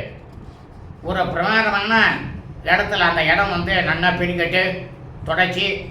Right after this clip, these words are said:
அந்த பூஜை ரூம் எல்லாம் பெருக்கி தொடச்சி எல்லாம் வச்சுக்கணும். அதுல உட்காந்துட்டு பூக்களால பிரமாதமாக அந்த படம், என்ன படம் வைக்கிறீங்களோ, எது வைக்கிறீங்களோ,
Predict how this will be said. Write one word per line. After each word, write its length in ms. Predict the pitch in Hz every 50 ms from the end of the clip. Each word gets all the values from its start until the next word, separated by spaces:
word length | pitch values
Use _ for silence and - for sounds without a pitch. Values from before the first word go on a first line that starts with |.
| -
அந்த 120 | - 156 156 -
பூஜை 220 | 180 196 180 180 180
ரூம் 160 | 175 170 170 160
எல்லாம் 180 | 170 175 170 170
பெருக்கி 240 | 165 170 165 175 175 170
தொடச்சி 280 | 160 160 156 - 175 175 160
எல்லாம் 200 | 147 151 165 156 151
வச்சுக்கணும். 420 | 135 147 147 135 135 147 - - - - - - - - - 147
அதுல 240 | 156 170 160 151 147
உட்காந்துட்டு 500 | 143 - 196 196 185 170 143 127 165 185 202 208 202 - - - - - - - - - - - - - - - - - - - - - - - - - - - - - - - - - - - - - - - - - - - - - - - - - - - - - - - - - - - - - - - - - - -
பூக்களால 600 | - 226 254 254 - 254 226 220 214 208 202 220 226 226 -
பிரமாதமாக 600 | 175 170 185 208 214 214 208 208 202 202 202 190 214 208 170 139 131 120 - - - - - - - - - - - - - - - - - - - - - 170
அந்த 120 | 175 175 160 -
படம், 260 | 170 185 196 185 185
என்ன 120 | 180 180 175 175
படம் 180 | 170 180 190 190
வைக்கிறீங்களோ, 420 | 180 180 180 175 165 165 165 170 196 214 196 170
எது 80 | 170 180
வைக்கிறீங்களோ, 340 | 175 175 175 170 175 180